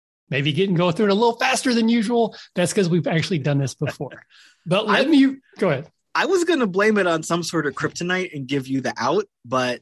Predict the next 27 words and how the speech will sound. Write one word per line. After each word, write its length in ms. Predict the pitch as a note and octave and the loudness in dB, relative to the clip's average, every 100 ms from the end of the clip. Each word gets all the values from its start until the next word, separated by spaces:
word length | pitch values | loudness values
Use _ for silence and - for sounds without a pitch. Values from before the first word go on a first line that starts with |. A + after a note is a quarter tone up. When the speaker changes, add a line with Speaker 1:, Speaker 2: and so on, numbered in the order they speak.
| _ | _
Speaker 2:
you 220 | A#2+ C#3+ | -4 0
just 220 | E3 F3 - | 0 -2 -4
took 180 | E3 | -6
ownership 440 | C3+ C#3 C3+ C#3+ C3+ | -6 -8 -8 -8 -4
of 200 | B2+ C3 | -4 -2
it. 180 | C3+ - | -6 -6
So 340 | - G#2 G#2 G2 | -8 -8 -8 -10
I 120 | G2+ | -12
applaud 560 | G2 - A2+ G#2+ A2+ | -14 -8 -4 -4 -4
your 200 | G#2+ G#2 | -8 -12
honesty. 680 | F2+ F#2 F#2 - - - A2+ _ | -14 -18 -18 -18 -18 -20 -20 _
Speaker 1:
Yeah, 320 | - G3 C3 G#3+ | 0 0 0 -2
there's, 320 | F3+ F#3+ E3+ | 0 2 2
I 60 | |
mean, 220 | B3 A#3 A#3+ | 2 2 0
again, 260 | G3 D3+ | -2 -2
I, 460 | F#3+ F3+ G3 G3+ G3 | -2 0 2 2 2
uh, 260 | E3+ D#3+ - _ A#3 | 0 -2 -4 _ -16
<laughs> 220 | _ - | _ -2
I'm 180 | F3 G#3 | 2 2
a 60 | |
colossal 440 | - F#3 F3+ - F3 | 2 2 2 0 -4
screw 340 | - G3+ A3 | 0 2 4
up. 220 | A#3+ A#3+ - _ _ - | 2 -4 -20 _ _ -2
I'll 220 | B3+ C4+ | 0 2
own 160 | G#3+ | 2
it. 200 | B3+ C#4+ | 2 0